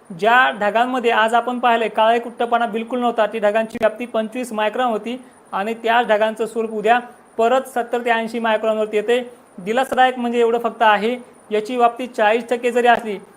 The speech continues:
तरी आपल्याला अपेक्षा काय आहे, पेंडवणी किंवा चांदणभरी पावसांची ही चाळीस ते पन्नास टक्के व्याप्ती भागाची पूर्ण करेल. बाकीच्या भागांना ह्या दोन दिवसात घेतलं तर घेईल, अन्यथा तीस ते चाळीस टक्के भाग तो सोडून देईल. पण कंडिशन याची अशी आहे की ह्या उन्हाच्या झळा ज्या आहेत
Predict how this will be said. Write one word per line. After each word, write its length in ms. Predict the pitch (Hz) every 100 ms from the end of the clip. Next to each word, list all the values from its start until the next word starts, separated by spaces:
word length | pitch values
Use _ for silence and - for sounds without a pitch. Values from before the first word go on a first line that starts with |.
| - 226
तरी 60 |
आपल्याला 360 | 220 196 233 233
अपेक्षा 380 | 208 240 - 254
काय 180 | 240
आहे, 240 | 220 208 233
पेंडवणी 520 | 233 220 226 233 226
किंवा 200 | 226 233
चांदणभरी 560 | 240 220 226 233 220 220
पावसांची 580 | 214 202 220 208 254 247 - -
ही 80 | 240
चाळीस 360 | 233 220 233 233
ते 60 |
पन्नास 320 | 247 226 226 226
टक्के 180 | 226
व्याप्ती 300 | 226 220 226
भागाची 460 | 208 202 208 208 226
पूर्ण 300 | 220 214 208
करेल. 280 | 226 240 262 - - -
बाकीच्या 400 | 208 208 247 240
भागांना 320 | 226 214 226
ह्या 100 | 214
दोन 240 | 202 214 226
दिवसात 280 | 226 226 202 -
घेतलं 240 | 202 202 254
तर 40 | 269
घेईल, 300 | 214 233 190 - - -
अन्यथा 280 | 208 226 240
तीस 300 | 240 247 240
ते 60 |
चाळीस 240 | 233 226 226
टक्के 140 | 226
भाग 160 | 208 208
तो 160 | 247
सोडून 240 | 233 240 233
देईल. 200 | 214 170 - - - -
पण 140 | 226
कंडिशन 460 | 226 220 220 233 240
याची 160 | 240
अशी 220 | 233 226 226
आहे 260 | 208 226
की 180 | 240 240
ह्या 120 | 233
उन्हाच्या 440 | 220 208 226 220 226
झळा 260 | 226 226
ज्या 140 | 214 202
आहेत 180 | 220